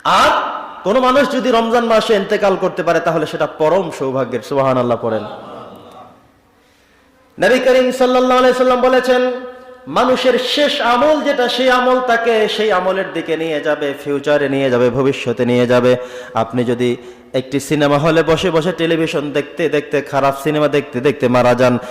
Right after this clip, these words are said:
তাহলে বোঝা গেল আপনার শেষ আমলটি ভালো ছিল না, খারাপ ছিল। বলে নাউজুবিল্লাহ।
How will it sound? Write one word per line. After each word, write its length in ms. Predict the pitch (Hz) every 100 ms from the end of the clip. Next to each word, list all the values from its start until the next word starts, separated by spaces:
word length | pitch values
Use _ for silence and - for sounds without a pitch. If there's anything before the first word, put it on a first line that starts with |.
| - -
তাহলে 280 | 139 139
বোঝা 320 | 131 147 147 165
গেল 200 | 170 170
আপনার 380 | 165 - 190
শেষ 280 | 160 170 160
আমলটি 420 | 147 170 160 139
ভালো 300 | 131 139 151 147
ছিল 240 | 143 139
না, 180 | 120 123
খারাপ 320 | - 120 123 -
ছিল। 240 | 123 120
বলে 220 | 120 123 123
নাউজুবিল্লাহ। 800 | 120 123 120 120 120 123 127